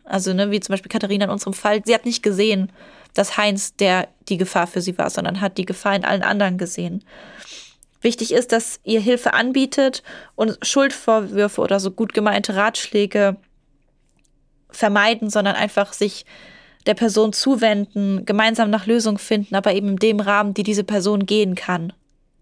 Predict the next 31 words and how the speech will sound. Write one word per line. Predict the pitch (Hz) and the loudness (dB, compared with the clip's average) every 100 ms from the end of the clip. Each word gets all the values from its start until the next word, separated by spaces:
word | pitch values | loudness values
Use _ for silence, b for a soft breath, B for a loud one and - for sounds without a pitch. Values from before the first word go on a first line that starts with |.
| _ _ | _ _
Ähm, | 220 220 214 | 0 2 2
Beratungsangebote | 214 240 277 254 - 233 202 233 233 | 2 0 0 -4 -2 0 2 0 2
nutzen | 220 240 - 202 | 0 0 -2 -2
und | 196 | 0
Beratungsgebot-, | 202 214 - 208 - 185 190 - | 0 -2 -2 -4 -4 -2 -2 -2
Angebote | 196 196 196 202 196 202 | -2 -2 -2 -4 -2 0
anbieten, | 208 247 240 226 | 0 2 0 -2
vielleicht | 214 202 - | -4 -4 -2
zu | |
sagen, | 196 196 | -4 -2
hey, | 208 | -2
ich | 202 | -2
gehe | 190 | -2
mit | 196 | -2
dir | 196 | -4
zusammen | - 196 233 233 | -2 0 0 0
dahin, | 214 214 185 | -2 -2 -4
ich | 208 | -6
ruf, | 202 - | -10 -10
ich | 190 - | -6 -2
ruf | 214 - | -2 -4
mit | 202 | -6
dir | 208 | -6
zusammen | - 190 214 247 226 | -6 -2 0 0 0
da | 214 208 | 0 0
an. | 208 208 220 B B B B B - | 0 -2 -4 B B B B B -6
Und | 202 | -2
natürlich | 214 220 208 | 2 2 2
bei | 202 | 2
akuter | 190 - 240 226 | 2 0 0 0
Bedrohung, | 196 185 180 196 190 185 | 0 -2 0 0 2 -2